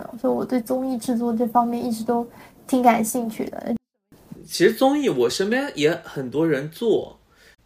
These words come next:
Speaker 2: 就可能如果说你从事的工种不一样的话，可能遇到的事儿就不会，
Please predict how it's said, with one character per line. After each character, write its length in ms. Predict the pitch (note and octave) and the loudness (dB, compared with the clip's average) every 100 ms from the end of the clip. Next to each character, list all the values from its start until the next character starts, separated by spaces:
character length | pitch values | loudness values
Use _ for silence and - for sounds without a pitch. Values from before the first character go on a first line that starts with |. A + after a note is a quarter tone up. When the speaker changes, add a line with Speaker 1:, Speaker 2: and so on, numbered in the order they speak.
| _ _ _ | _ _ _
Speaker 2:
就 120 | B3 | -8
可 120 | A3 | 0
能 140 | D3+ F3 | 2 4
如 140 | F#3+ | 4
果 140 | A3 E3+ | 4 4
说 140 | G3 | 4
你 180 | E3+ A#2+ | 0 -4
从 260 | - B2+ | -6 -6
事 120 | D3 E3+ | -6 -2
的 80 | |
工 260 | D#3+ F#3 A3 | 2 4 2
种 220 | A3 A2+ A#2+ | 0 -4 -6
不 100 | C3+ | -8
一 120 | C3 | -4
样 240 | F3+ F3 | -2 -2
的 100 | A#2+ | -4
话， 340 | A#2 A#2 G2+ - - _ _ | -6 -8 -10 -16 -20 _ _
可 140 | - | -6
能 280 | A#2+ A#2 A#2+ - | -2 0 -2 -6
遇 120 | C#3+ | -2
到 140 | C3+ B2+ | 2 2
的 100 | B2 | 2
事 180 | - C3+ | 4 6
儿 140 | A#2+ | 6
就 100 | A#2 | 2
不 200 | A#2 A#2+ | -6 -8
会， 360 | - A#2+ F2 | 2 2 2